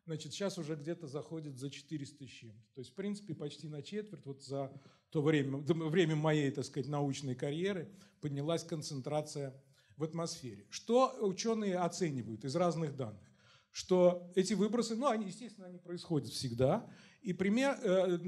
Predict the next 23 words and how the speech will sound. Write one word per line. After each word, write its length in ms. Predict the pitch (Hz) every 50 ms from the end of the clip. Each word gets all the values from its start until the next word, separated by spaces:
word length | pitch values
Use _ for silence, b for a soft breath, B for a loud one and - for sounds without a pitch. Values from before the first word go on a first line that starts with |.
| 175 156
значительная 600 | 135 175 180 180 - 240 214 - 170 156 156 151
их 120 | 151 151 -
часть 360 | - 196 165 143 - - -
адсорбируется 760 | 156 - - 165 160 156 151 170 160 147 139 131 123 - 156
обратно 400 | 143 139 147 147 135 123 131 120 113
природой, 640 | - 123 127 127 147 175 220 220 226 247 220 165 143 - -
в 40 |
самом 380 | - - 175 160 147 135 127 131
разном 340 | 127 117 113 110 123 120 120
виде, 300 | 139 190 208 190 190 190
там 260 | - - 131 113 113
деревья 440 | 107 127 135 175 202 196 190 185 170
растут, 460 | 160 151 143 - - - 156 151 151 - b b b b b b b b b
э, 480 | - 135 131 127 127 123 120 117 113 120 - 185 233 247 151 131
э, 220 | 135 127 131 127
животные, 580 | 113 131 139 139 180 208 214 208 208 175 170 160
значит, 280 | 156 139 131 - -
это 100 | - - -
все 160 | - - 143
потребляет 600 | - 143 127 139 127 120 120 120 113 107 110 123
углерод, 420 | 113 117 127 143 170 202 202 196
потом 300 | - 135 131 - 147 135
происходит 580 | - 131 131 127 123 - - 139 127 117 120